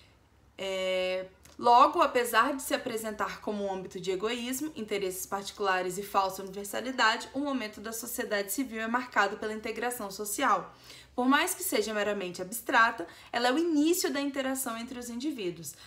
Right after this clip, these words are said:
ainda que seja movida por interesses individualistas, é o passo fundamental para o universal, concreto e efetivo. Então, o que eu tentei mostrar, né,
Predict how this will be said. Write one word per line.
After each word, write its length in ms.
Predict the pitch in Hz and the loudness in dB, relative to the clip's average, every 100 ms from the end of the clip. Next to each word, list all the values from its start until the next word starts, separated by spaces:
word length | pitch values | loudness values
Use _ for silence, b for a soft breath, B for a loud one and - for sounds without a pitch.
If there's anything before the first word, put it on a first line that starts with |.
| B | B
ainda 340 | - 190 202 196 | -6 -2 -2 -2
que 120 | 208 | -4
seja 320 | - 196 202 | -4 -4 -2
movida 360 | 208 202 196 190 | -4 -4 -6 -6
por 160 | - | -6
interesses 520 | 202 190 196 185 - | -8 -6 -4 -4 -6
individualistas, 840 | 196 185 196 208 254 233 220 233 - | -10 -12 -10 -4 -4 -4 -6 -10 -6
é 80 | 214 | -4
o 80 | 202 | -2
passo 320 | 208 208 - | -2 -2 -4
fundamental 880 | - - 311 349 330 320 311 202 - | -10 -6 -2 0 0 -2 2 4 4
para 240 | - 220 | 0 -6
o 20 | |
universal, 540 | 233 233 262 262 196 185 | -4 -2 -2 -2 0 -2
concreto 520 | 240 247 220 185 180 | -4 -12 -8 -8 -8
e 40 | |
efetivo. 520 | 185 240 240 - 175 165 B B B | -8 -10 -8 -8 -8 -12 B B B
Então, 160 | - 196 | -6 -6
o 40 | 190 | -4
que 80 | |
eu 40 | 196 | -8
tentei 300 | 190 180 185 | -8 -8 -6
mostrar, 640 | 196 226 240 247 240 349 | -4 -4 -2 2 2 4
né, 260 | 285 254 | 2 0